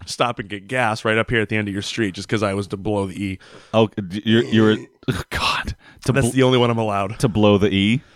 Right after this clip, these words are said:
Speaker 1: I was, yeah, I, I fell below the E. <laughs>
Speaker 2: Oh, I thought you said to blow the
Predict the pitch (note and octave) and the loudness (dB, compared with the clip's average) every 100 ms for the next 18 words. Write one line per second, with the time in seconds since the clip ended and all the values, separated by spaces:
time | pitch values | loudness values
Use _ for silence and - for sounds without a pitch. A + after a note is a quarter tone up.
0 | _ _ _ _ - C#3 C3 A#2+ C#3 C3 | _ _ _ _ -2 0 0 0 -2 -2
1 | A2 - B2 A#2+ B2 - B2+ A#2+ A#2+ A#2 | -2 -4 -4 0 -2 2 0 2 2 2
2 | A#2 A#2 A2+ A#2+ - - - G#2+ G#2+ A#2+ | 2 0 0 -2 -6 -10 -2 0 2 0
3 | G2+ G#2 F2+ - G#2 F2+ F2 E2 | 0 0 -2 0 0 4 4 4